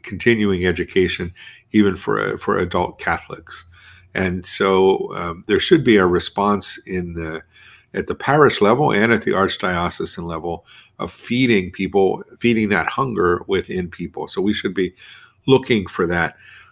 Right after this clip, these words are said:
But as we, uh, so many people over the course of these three years have, have spoken about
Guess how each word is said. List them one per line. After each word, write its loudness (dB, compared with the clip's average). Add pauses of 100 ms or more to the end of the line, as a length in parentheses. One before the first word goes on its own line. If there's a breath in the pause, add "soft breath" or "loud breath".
(260 loud breath)
But 4
as 6
we, 4
uh, 0 (320)
so 2
many 4
people 0
over 2
the 0
course 4
of 0
these -2
three -2
years 2
have, -2 (420 loud breath)
have -4
spoken -2
about -2